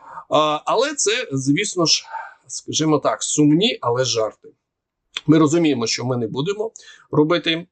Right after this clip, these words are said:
а, такі дуже цікаві операції, хоча хотілося б, так? Але, е, треба зрозуміти найголовніше. На початку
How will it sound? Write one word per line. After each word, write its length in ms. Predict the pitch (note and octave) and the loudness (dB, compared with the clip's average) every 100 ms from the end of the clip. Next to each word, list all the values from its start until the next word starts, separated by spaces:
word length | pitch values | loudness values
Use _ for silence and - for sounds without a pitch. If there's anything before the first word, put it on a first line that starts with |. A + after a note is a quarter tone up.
| _ | _
а, 360 | B2+ C3+ C3+ | 0 2 0
такі 540 | C3 D3 - C#3+ D3+ E3 _ _ | -2 -4 0 0 0 -4 _ _
дуже 320 | C3+ B2+ B2 | -4 -2 -4
цікаві 400 | A#2+ C#3+ C3 B2+ | -6 -2 -2 0
операції, 760 | B2 A#2+ B2+ B2 B2+ - C#3+ E3 - _ - _ | -4 -4 0 0 0 -4 -6 -8 -12 _ -20 _
хоча 280 | - C3 - | -2 0 0
хотілося 500 | - - - - - | -2 -8 -14 -18 -20
б, 40 | _ | _
так? 260 | A2 - _ _ - - - F#3 F3 E3 | -4 -4 _ _ -16 -10 -8 -8 -8 -12
Але, 720 | - B2 C3 C#3+ D#3+ E3 D#3+ D#3 | -2 2 4 4 2 0 -2 -6
е, 40 | - - C3 C3 B2+ A2+ | -6 -6 -4 -2 -2 -4
треба 280 | - F3 E3+ | -4 -2 -2
зрозуміти 520 | C3 A#2 B2 C3 B2+ | -4 -6 -4 -4 -2
найголовніше. 800 | A#2 G#2+ G#2 - - _ - - _ _ _ _ _ - | -4 -4 -6 -18 -20 _ -10 -10 _ _ _ _ _ 0
На 320 | C#3 G3 G#3+ | 2 4 2
початку 920 | G3 F3+ G#3 F#3+ F#3 - C#3 D#3 G3 | 0 -2 -2 -2 -6 -2 0 0 -4